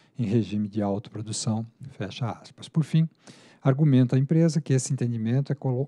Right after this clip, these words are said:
corroborado em manifestação na Câmara de Comercialização de Energia Elétrica, C C E E, que, ao ser consultado sobre o tema, teria afirmado categoricamente e com-, corretamente que o carvão utilizado na geração para exportação seria considerado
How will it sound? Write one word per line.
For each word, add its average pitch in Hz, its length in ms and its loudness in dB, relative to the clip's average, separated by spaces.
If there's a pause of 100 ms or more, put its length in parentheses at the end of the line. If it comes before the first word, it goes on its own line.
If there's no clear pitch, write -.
corroborado 131 800 0 (300)
em 131 80 4
manifestação 139 640 2
na 123 100 2
Câmara 117 360 2
de 107 80 -8
Comercialização 107 760 -6
de 101 60 -4
Energia 101 340 -4
Elétrica, 139 480 0
C - 160 -10
C - 160 -6
E 107 340 -4
E, 147 60 -4 (380)
que, - 80 -2
ao 156 100 4
ser 139 220 0
consultado 147 580 -2
sobre 120 240 -6
o 135 40 0
tema, 165 280 0
teria 139 280 2
afirmado 127 460 -2
categoricamente 135 1040 -2
e - 20 -12
com-, 170 560 -6 (440)
corretamente 131 1000 -2 (560)
que - 120 -2
o 139 40 0
carvão 131 380 2
utilizado 123 600 -2
na 107 120 -8
geração 117 500 -6
para 113 180 -8
exportação 131 600 -6
seria 135 340 0
considerado 135 760 0